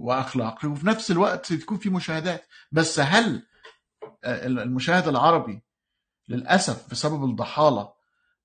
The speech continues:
الثقافة والفكر، إنه بي-، بي-، بيلوي دراع صانع المحتوى، بحيث إنه بيقول لك: "لو أنت محتواك مهم ومؤسس له علميًا ومنطقيًا، ولكنه، آه، لن-، لا يجذب،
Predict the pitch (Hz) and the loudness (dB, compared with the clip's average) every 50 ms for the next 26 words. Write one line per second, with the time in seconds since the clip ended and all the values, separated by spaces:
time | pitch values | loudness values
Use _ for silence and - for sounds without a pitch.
0 | _ - 101 - - - - 127 - - 151 151 - 139 123 120 117 117 - 135 | _ -16 -14 -12 -10 -8 -8 -6 0 2 2 2 2 0 0 0 -2 -4 -6 -6
1 | 131 - - 113 120 120 123 123 110 - - - 120 117 131 127 - 131 117 123 | -6 -6 -6 -4 -2 -2 -2 -2 -4 -6 -10 -12 -6 -4 -4 -4 -4 -4 -4 -4
2 | 120 117 117 135 151 190 226 220 196 180 160 127 107 139 135 170 180 160 156 147 | -4 0 2 6 6 8 8 8 6 6 4 4 4 4 6 8 8 8 6 2
3 | - - - 151 165 160 147 135 123 113 104 - - - 143 135 123 107 - - | 0 2 4 4 4 6 4 2 0 -2 -4 -8 -4 -4 -2 -2 -2 -4 -8 -14
4 | _ _ _ _ _ _ _ _ _ _ _ 120 117 139 175 180 - 156 139 143 | _ _ _ _ _ _ _ _ _ _ _ -4 -2 0 0 0 0 0 0 2
5 | 160 160 156 - - 123 131 131 120 165 202 208 196 196 156 156 147 - - - | 2 2 2 0 0 0 0 2 2 2 2 2 2 2 0 -2 -4 -6 -4 0
6 | 147 143 156 175 180 - - - 131 127 123 127 143 170 190 196 196 - _ _ | 2 4 4 4 2 0 -6 -8 -4 -4 -2 0 0 0 0 0 -2 -6 _ _
7 | _ _ _ _ _ _ _ _ _ _ _ _ _ _ - 131 127 123 120 113 | _ _ _ _ _ _ _ _ _ _ _ _ _ _ -4 -2 -2 0 0 2
8 | 147 165 - - 135 - - 143 151 156 143 123 127 123 120 127 143 151 156 143 | 2 0 0 -2 -4 -2 2 2 4 4 4 4 2 2 2 0 0 0 0 0
9 | 127 117 120 131 135 131 - 123 - - 139 147 160 170 175 175 175 - _ _ | 0 -2 -2 -2 -4 -4 -6 -10 -6 -4 -2 -2 -2 -2 -4 -6 -10 -16 _ _
10 | _ _ _ _ _ _ _ _ _ 151 170 190 202 202 208 185 180 202 202 196 | _ _ _ _ _ _ _ _ _ 4 6 6 6 6 4 4 4 4 4 4
11 | 202 190 180 170 165 165 165 156 156 156 151 151 147 147 143 - - - - 180 | 4 4 2 2 2 2 2 4 6 6 6 6 4 2 0 -2 0 2 2 2
12 | 175 - - 165 185 180 175 170 160 131 127 107 104 | 2 2 6 6 8 8 8 6 6 2 -2 -6 -8